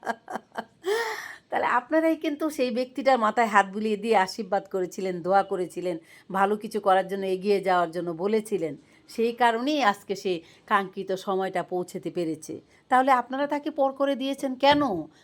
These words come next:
তার কাছ থেকে কেন দূরে সরে গিয়েছেন আপনারা? আগের মতো তাকে ভালোবাসুন না, তার কাছে যান, কথা বলুন, তাকে আগলে রাখুন। একটা মানুষ যখন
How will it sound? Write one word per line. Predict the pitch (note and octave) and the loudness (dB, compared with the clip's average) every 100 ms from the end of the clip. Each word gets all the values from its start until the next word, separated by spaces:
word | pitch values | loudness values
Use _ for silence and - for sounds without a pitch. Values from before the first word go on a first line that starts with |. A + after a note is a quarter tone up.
| _ | _
তার | G#3+ | 0
কাছ | G#3 A#3+ | 0 -4
থেকে | - A#3+ | -8 -6
কেন | A#3+ A#3 C4 | -2 0 -2
দূরে | C#4 D4 | -4 -4
সরে | C#4 C4+ C4 | -2 -2 -2
গিয়েছেন | A3+ G#3+ G#3 F3+ | -2 -4 -4 -6
আপনারা? | E3 E3 D3+ F2 _ _ _ _ _ _ - | -6 -8 -8 -10 _ _ _ _ _ _ -4
আগের | A3 A#3 D4 | -2 0 0
মতো | D4+ D4 | -2 -2
তাকে | D4+ D4 | -2 -2
ভালোবাসুন | A#3+ A#3 C4+ C4+ - | 0 2 4 2 0
না, | B3+ G3 | -4 0
তার | F#3+ F#3+ | 0 0
কাছে | G#3+ A3 | -2 -4
যান, | G3 G3+ G#3 A3 - _ | 0 0 0 -6 -18 _
কথা | - G3+ A3 G3+ | 2 2 2 0
বলুন, | G#3 G#3 G#3+ - _ _ _ - | 0 -2 -6 -12 _ _ _ -6
তাকে | F3 G3+ | -6 0
আগলে | F#3 E3+ E3+ A3 | 2 2 -2 -2
রাখুন। | F#3+ F#3 G#3 G#3+ - _ _ _ _ | -2 -4 -12 -12 -14 _ _ _ _
একটা | G#3+ A3 C#4 | -8 -2 2
মানুষ | A#3 A3+ C4+ A#3+ | 4 4 2 -2
যখন | C#4+ C#4 A3 F#3 | -4 -2 -2 -2